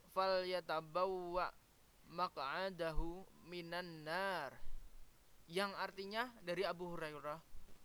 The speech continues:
radhiyallahu anhu bahwa Rasulullah sallallahu alaihi wasallam bersabda,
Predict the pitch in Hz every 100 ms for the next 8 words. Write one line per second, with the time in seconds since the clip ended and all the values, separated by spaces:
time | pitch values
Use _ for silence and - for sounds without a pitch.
0 | - - 170 165 170 156 175 185 180 190
1 | 202 220 170 151 147 143 - 143 135 127
2 | 139 165 165 151 143 135 160 185 180 147
3 | 180 208 196 190 208 208 196 185 220 180
4 | 143